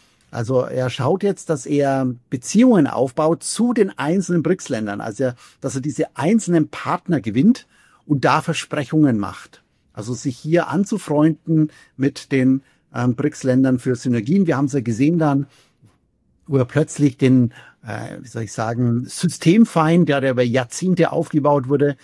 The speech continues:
äh, Russland in Gespräche gegangen ist und man auch Synergien findet,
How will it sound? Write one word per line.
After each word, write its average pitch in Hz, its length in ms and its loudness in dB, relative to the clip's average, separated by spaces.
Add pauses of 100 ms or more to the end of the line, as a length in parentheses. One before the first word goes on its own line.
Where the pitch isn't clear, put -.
(260)
äh, 127 80 -4
Russland 143 420 0
in 123 120 -2
Gespräche 143 520 -4
gegangen 143 460 -2
ist 135 400 -6 (400)
und 131 380 0
man 131 260 2
auch 127 180 -2
Synergien 120 560 0
findet, 160 540 2